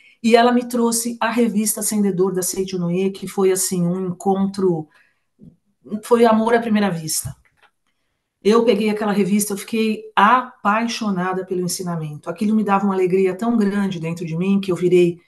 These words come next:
só tinha assinatura na época que você mandava pelo correio, punha um papelzinho com um cheque, esperava o cheque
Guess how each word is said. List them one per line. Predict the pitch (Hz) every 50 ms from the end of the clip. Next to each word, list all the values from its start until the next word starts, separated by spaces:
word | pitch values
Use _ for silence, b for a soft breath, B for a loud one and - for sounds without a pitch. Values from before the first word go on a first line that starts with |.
| b b b b _ _ -
só | - - 160
tinha | 170 - 202 196 190 180 170 170 175
assinatura | - - - - 180 170 165 170 190 180 175 175
na | 170 165
época | 170 156 - - - 170
que | - 160
você | 165 - - 180
mandava | 170 165 156 175 175 - -
pelo | - 180 175 170
correio, | - 190 185 - 156 160 180 196 190 180 170 151 147 147 B B B B B B B B -
punha | - 180 190 196
um | 190
papelzinho | 190 190 175 - 202 196 196 190 - 175 190 196 190 180 175
com | 180 190
um | 185 180
cheque, | - - - - 180 185 190 190 190 185 - -
esperava | 175 - - 185 175 170 185 196 196
o | 190
cheque | 190 - 190 185 190 - 185 175